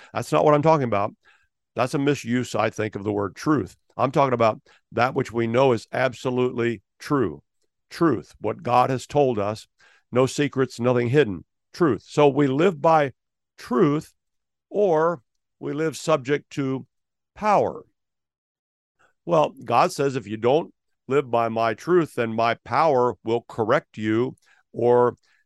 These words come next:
using the jar illustration, shatter you, not a good consequence by any stretch of the imagination. So we live by truth, or we subject ourselves to God's judgment,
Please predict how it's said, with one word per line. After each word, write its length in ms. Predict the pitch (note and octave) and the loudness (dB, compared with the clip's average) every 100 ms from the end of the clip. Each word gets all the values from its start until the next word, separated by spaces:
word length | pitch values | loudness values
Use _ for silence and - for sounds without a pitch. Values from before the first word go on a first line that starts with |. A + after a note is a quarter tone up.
| _ - | _ -10
using 320 | A2+ A2 A2 | -8 -6 -6
the 120 | G#2+ | -6
jar 420 | F#2 A2 B2 B2 | -2 4 4 4
illustration, 720 | A2+ A2+ - G#2+ G#2 - A#2 G#2+ _ | -2 -6 -6 -4 -4 -4 -10 -10 _
shatter 580 | - - A#2+ D3 C3 A2+ | -20 -6 2 2 2 -2
you, 420 | G#2+ A2 A#2+ B2+ | -4 -4 -4 -4
not 220 | A#2+ C#3+ C#3 | 0 0 0
a 80 | |
good 360 | B2 G2 B2 A2 - | -4 -6 -6 -6 -6
consequence 640 | A2+ A2 A#2 F#2+ G2+ G2+ | -4 -4 -8 -10 -10 -6
by 220 | A2+ G#2+ | -4 -4
any 220 | A2 F#2+ - _ _ _ - | -4 -8 -16 _ _ _ -20
stretch 360 | - C#3+ C#3 | -2 0 0
of 120 | A2 | -2
the 80 | G2+ | -4
imagination. 880 | G#2 G2 F#2+ F#2+ G2 F2+ - A#2+ - _ _ _ _ _ _ _ _ | -4 -4 -6 -8 -8 -8 -10 -12 -12 _ _ _ _ _ _ _ _
So 160 | - C#3+ | -8 -4
we 140 | D3 | -2
live 260 | D3+ E3 C#3+ | -2 -2 0
by 320 | D3 C#3 C3+ A#2+ _ _ _ | 2 2 0 -6 _ _ _
truth, 460 | - F3 D#3+ E3 - | -4 0 0 -2 -2
or 300 | B2+ C3 C3 | 0 0 0
we 260 | B2+ B2 | -2 -4
subject 500 | - B2+ G#2+ C#3+ - | -4 -6 -2 -4 0
ourselves 580 | B2+ B2 - G#2+ A2+ A2+ | -2 -2 -2 0 0 -2
to 400 | - B2 B2 A#2+ - _ _ _ _ _ | -4 -2 -2 -4 -14 _ _ _ _ _
God's 320 | G#2+ A2+ A2 - | 0 0 0 0
judgment, 560 | D#3 E3 G#2+ A2 B2 | 2 2 0 -6 -6